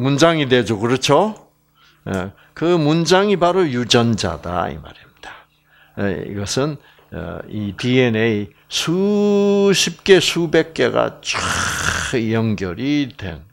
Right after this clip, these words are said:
것을 문장이고, 이게 바로 그 문장 역할을 하는 것이 바로 유전자다. 그래서 이 문장이 합해져 있는 것을 책이라고 그러죠.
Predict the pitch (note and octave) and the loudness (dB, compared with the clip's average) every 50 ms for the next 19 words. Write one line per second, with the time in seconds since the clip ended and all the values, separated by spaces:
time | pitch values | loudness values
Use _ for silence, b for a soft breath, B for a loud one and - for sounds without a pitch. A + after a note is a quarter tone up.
0 | _ - E2 F2+ - - C3+ D#3 F#3 F#3 F3 B B B B B B B G#2 A2 | _ -18 -14 -12 -8 -4 -2 -2 -2 -2 -4 B B B B B B B -2 0
1 | A#2 B2+ B2 - - C3 B2+ A2 F#2 E2+ E2 - G#2 A#2 C#3+ E3+ E3 b b b | 2 2 4 4 4 4 4 2 0 -2 -4 -6 -6 -6 -6 -6 -10 b b b
2 | b b b G#2+ G#2+ C3+ D#3 D#3 B2 G#2 G#2 A2+ A2+ F#2+ - - A#2 A2 F#2+ F#2+ | b b b -4 4 6 6 6 6 4 -2 -4 -4 -6 -4 -2 0 0 0 0
3 | G2 G2+ G2+ - C3 B2+ C3+ C3 A#2+ A#2+ B2+ - - - C#3 A#2+ C3+ C3 - B2+ | 0 0 0 2 2 2 4 2 2 2 0 0 0 0 2 4 4 2 2 2
4 | A#2+ A#2 A#2+ A#2+ A2+ A#2 A2+ - - C3 C3 C#3 D3+ E3 F3 E3+ B B B B | 0 0 0 0 0 0 -2 -2 -2 -2 0 0 0 -2 -2 -6 B B B B
5 | B B B - E2 D2 D2+ E2+ F#2+ G#2 A2 B2+ C3+ - - - G2 F#2+ F#2 - | B B B -12 -12 -10 -10 -8 -4 0 2 2 2 0 -2 -10 -10 -10 -8 -6
6 | - - E2 E2 E2 - - - - - - - - - - - - - - - | -4 -4 -4 -6 -8 -10 -12 -14 -14 -14 -16 -16 -14 -16 -18 -18 -20 -20 -20 -20
7 | - _ _ _ _ _ _ _ _ _ _ B B B B B B B B B | -20 _ _ _ _ _ _ _ _ _ _ B B B B B B B B B
8 | B B B - C#3+ C#3+ C#3 - - B2 F#2 E2 - - _ b b b b b | B B B 2 4 4 4 6 4 0 0 0 -6 -16 _ b b b b b
9 | b b b C3 C3+ C3+ B2+ B2 B2 C3+ C#3+ D#3 E3 E3+ F3 E3 D#3 F3 F3 F3 | b b b 0 2 2 2 2 2 2 4 4 4 2 2 2 2 4 4 4
10 | F3 F3 E3+ E3 E3 E3 E3+ F3 F3+ F#3 G3 A3 A3+ G#3+ G#3 b b b b b | 4 2 2 0 2 2 2 2 2 2 2 0 0 -2 -6 b b b b b
11 | b b _ - - A1 C2+ - - - - - _ - - - - - E3+ B2+ | b b _ -14 -12 -10 -10 -10 -12 -14 -18 -20 _ -12 -6 -4 0 0 0 0
12 | - - D3 C3+ - C3 A#2 G#2+ G2+ G2+ G2+ G2+ G2 F#2 F#2+ G#2+ F#2 - - - | 2 2 2 2 4 2 0 0 0 -2 -4 -4 -6 -6 -6 -8 -6 -6 -4 -4
13 | C#3+ D#3+ D#3 C#3+ - - - - - D3+ B2 B2 - - E2 - - - - - | -2 -2 -4 -4 0 0 0 2 2 2 2 2 -2 -2 -6 -8 -12 -20 -20 -20
14 | - - - - | -20 -20 -20 -20